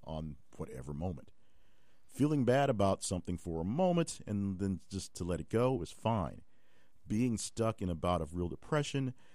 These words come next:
and finding some way to work yourself out of it, that may take more time. That's understandable. That's something that's really, really serious. But just being, being angry, just to be angry, being miserable, just to make other people feel bad, that doesn't help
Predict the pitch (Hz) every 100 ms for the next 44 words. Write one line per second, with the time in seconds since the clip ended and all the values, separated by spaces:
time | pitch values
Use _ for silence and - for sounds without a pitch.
0 | - - - - 87 82 - 95 101 98
1 | - - 104 92 90 87 - 82 82 -
2 | - 82 104 117 117 113 - - 104 -
3 | 107 - 98 - 80 - - 101 101 104
4 | 98 - 85 - 69 71 - 98 98 95
5 | 95 - - - 101 - 113 92 85 -
6 | 80 85 80 80 - - 69 69 - -
7 | - - 104 82 - - - - - -
8 | - - 87 233 110 104 120 175 104 80
9 | 67 - - - - 92 113 110 82 110
10 | - - 92 - 73 71 92 - - 107
11 | 76 85 92 78 71 78 - - 80 82
12 | 73 - 90 78 - 87 85 64 53 -
13 | - - - - - - - - - -
14 | - 160 196 156 143 127 135